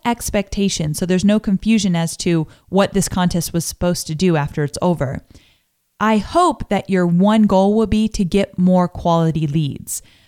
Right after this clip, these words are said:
But let's say it is that you just want more social proof. You want to grow your Facebook page. Well, to get likes then will be your main focus. Getting leads will be a secondary. But I really hope you set up a contest and you say, "Okay, our number one goal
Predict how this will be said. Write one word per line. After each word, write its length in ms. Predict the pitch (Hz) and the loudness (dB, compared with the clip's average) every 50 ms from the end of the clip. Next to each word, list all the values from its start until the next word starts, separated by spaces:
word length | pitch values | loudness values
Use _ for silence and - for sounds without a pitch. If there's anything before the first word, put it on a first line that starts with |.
| _ - | _ -2
But 160 | 220 226 - | -2 0 0
let's 240 | 247 269 269 - - | 0 -2 -2 -2 -2
say 280 | 294 262 262 254 254 | 0 0 2 2 2
it 80 | 240 226 | 2 2
is 260 | 220 220 220 220 208 | 2 2 2 0 0
that 260 | 214 190 190 - - | 0 -2 -2 -2 -2
you 180 | 190 185 202 208 | 0 0 0 2
just 240 | 202 226 214 - - | 0 -2 -4 -2 -2
want 460 | 190 185 185 180 180 180 - - - - _ _ | -2 0 0 0 0 -2 -4 -6 -12 -16 _ _
more 180 | - 190 196 196 | 0 2 2 2
social 360 | 185 - 202 190 - - 190 | 2 0 -2 -2 -2 -2 -4
proof. 300 | 160 - 202 160 - - - | -2 -2 -2 -2 -4 -4 -2
You 80 | 175 185 | 0 2
want 160 | 196 196 202 | 2 4 4
to 60 | 196 | 2
grow 220 | 170 175 180 180 | 2 2 2 4
your 180 | 180 185 185 180 | 4 2 2 0
Facebook 420 | - 190 190 190 - - 160 - | 0 0 -2 -2 -2 -4 -6 -6
page. 400 | - 151 127 - - - - - - - _ _ _ _ | -6 -8 -8 -8 -10 -10 -12 -12 -14 -16 _ _ _ _
Well, 360 | - 196 190 185 190 - _ _ | 0 2 2 2 2 -2 _ _
to 120 | - - 208 | -4 -4 -2
get 280 | 170 220 220 - - | 0 0 0 0 0
likes 580 | 220 233 277 320 285 202 175 170 - - - - - _ _ _ - | -2 0 0 2 2 0 0 -2 -4 -8 -8 -10 -12 _ _ _ -2
then 200 | 185 185 185 185 | 2 4 4 6
will 100 | 190 190 | 4 4
be 120 | 175 196 190 | 2 2 2
your 120 | 185 180 | 2 4
main 260 | 180 180 185 190 185 | 4 4 4 4 4
focus. 460 | 185 - 214 214 202 - - - - | 2 2 2 0 0 -2 -4 -4 -4
Getting 320 | - 202 196 202 208 196 208 | -2 2 4 4 6 6 6
leads 240 | 233 254 277 226 - | 6 4 2 2 0
will 80 | 233 | 0
be 160 | 196 208 214 | 0 0 0
a 40 | 220 214 | -2 -2
secondary. 760 | - - - 311 - 262 202 175 151 143 - - - - - _ _ _ _ - - _ _ _ _ | -2 -4 -4 0 2 2 2 2 0 -2 -4 -8 -8 -10 -12 _ _ _ _ -20 -20 _ _ _ _
But 180 | - 190 - - - | 0 0 0 0 2
I 80 | 185 196 | 2 4
really 400 | 196 190 262 320 359 339 277 233 | 4 4 4 2 2 2 2 2
hope 260 | 202 208 185 - - | 2 2 0 2 2
you 80 | 190 | 0
set 220 | 180 - - 202 208 | 0 2 2 0 0
up 100 | 233 - | 0 -2
a 60 | 226 | -2
contest 420 | - - 190 180 180 185 170 - | -2 0 0 2 2 0 0 2
and 80 | - 185 | 2 4
you 80 | 190 180 | 4 4
say, 180 | - 190 165 165 | 2 2 2 2
"Okay, 240 | 160 - 180 160 - | 0 0 -4 -4 -2
our 160 | - 165 170 | 0 2 4
number 400 | 175 175 180 180 180 180 190 214 | 6 6 6 6 4 4 4 2
one 240 | 233 240 247 254 254 | 4 4 4 4 4
goal 400 | 233 214 185 160 156 151 147 - | 4 4 4 4 4 2 0 -4